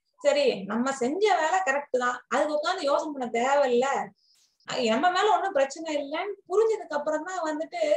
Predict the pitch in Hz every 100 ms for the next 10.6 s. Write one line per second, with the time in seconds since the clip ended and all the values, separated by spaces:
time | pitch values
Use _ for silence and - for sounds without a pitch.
0 | - _ _ - 285 302 285 262 226 -
1 | - 226 311 381 403 440 349 311 339 403
2 | 381 339 320 392 440 - 294 349 719 605
3 | 571 294 294 330 277 311 330 311 302 320
4 | 233 240 285 311 311 359 254 247 311 -
5 | 359 302 403 247 240 - 302 339 262 202
6 | 208 226 285 302 - 294 233 190 - _
7 | _ _ _ _ _ _ - - _ -
8 | - - 226 294 359 370 403 339 311 359
9 | 359 254 247 302 330 302 311 311 220 240
10 | 285 302 240 220 202